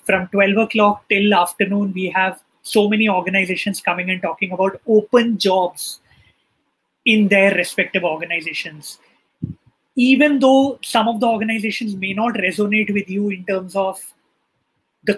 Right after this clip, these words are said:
cause that they are trying to solve for, I would still say that you should attend those sessions to understand what kind of hard skills or soft skills they are hiring for, what kind of people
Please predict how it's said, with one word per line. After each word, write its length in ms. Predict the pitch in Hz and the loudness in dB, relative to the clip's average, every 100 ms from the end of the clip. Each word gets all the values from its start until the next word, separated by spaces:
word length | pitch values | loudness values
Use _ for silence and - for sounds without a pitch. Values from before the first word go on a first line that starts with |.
| - | 2
cause 360 | 202 190 214 | 4 6 4
that 200 | 220 196 202 | 2 2 2
they 100 | 190 | 2
are 240 | 190 190 - _ | 2 -2 -12 _
trying 200 | 190 175 180 | -2 -2 -4
to 60 | |
solve 400 | - 160 160 262 - _ | -8 -8 -8 -10 -12 _
for, 280 | 214 330 - _ - - _ - | -6 -6 -10 _ -20 -20 _ 0
I 200 | 175 190 | 0 2
would 140 | 220 | -2
still 360 | - - 226 233 | -4 0 0 2
say 300 | 202 220 214 | 0 2 4
that 180 | 202 202 | 2 0
you 140 | 196 | -2
should 220 | 180 208 | -2 -2
attend 380 | 180 - 196 196 | -2 0 -2 -2
those 200 | 196 190 | -4 -4
sessions 340 | 180 175 185 - | -4 -4 -8 -8
to 100 | 190 | -6
understand 640 | 165 170 - 196 185 180 _ _ _ _ | -6 -8 -8 -4 -4 -6 _ _ _ _
what 220 | 175 196 196 | 0 0 2
kind 200 | 214 208 | 2 2
of 80 | |
hard 240 | 190 170 180 | 2 2 0
skills 300 | - 190 180 | -4 -4 -4
or 120 | 180 | -6
soft 340 | 175 156 _ | -8 -14 _
skills 380 | - - 180 165 | -12 -8 -6 -4
they 120 | 165 | -2
are 140 | 165 185 | -2 -2
hiring 300 | 175 175 175 | -2 -2 -6
for, 260 | 165 160 | -8 -8
what 180 | 160 165 - | -8 -8 -2
kind 180 | 226 285 | -2 -2
of 180 | - - | -6 -10
people 580 | 220 214 302 269 214 | -8 -2 2 2 0